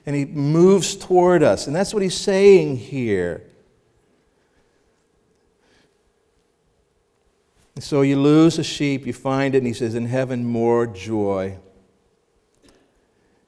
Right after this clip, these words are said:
God is moved toward the sinner by his grace.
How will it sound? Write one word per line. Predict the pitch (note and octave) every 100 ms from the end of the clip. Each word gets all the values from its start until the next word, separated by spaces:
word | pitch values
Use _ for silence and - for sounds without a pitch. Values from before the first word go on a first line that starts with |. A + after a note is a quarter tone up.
| -
God | A#2+ C#3+ D3+ D#3+ E3 D#3+ C3+ - _ _ _
is | C3 A#2+
moved | B2+ C3 C3+ C3+ C#3 C3+ C3 - - _ _ _ _ _ _ _
toward | - C#3 B2+
the | A#2
sinner | - - B2+ B2 G2+ E2 D#2+ F2 _ _ _ _ _ _ _ _ _ _ _ _ _ _ _ _ _ _ _ _ _ G#2
by | G#2 G#2
his | G#2 -
grace. | - F#2+ D#2+ D#2+ - -